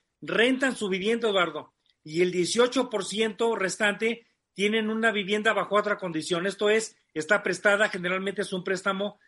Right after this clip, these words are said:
de algún fa-, fa-, familiar. Déjame hablar poquito también de los activos financieros.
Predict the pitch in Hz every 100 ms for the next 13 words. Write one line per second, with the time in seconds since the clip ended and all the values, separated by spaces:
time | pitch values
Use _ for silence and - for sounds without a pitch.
0 | _ 135 160 170 160 147 170 180 185 180
1 | - - - 156 175 - 151 _ _ 165
2 | 160 156 151 143 _ _ _ _ _ 202
3 | 220 254 240 226 233 - - 190 214 254
4 | 208 208 220 226 180 - 214 226 220 185
5 | 160 175 180 160 - -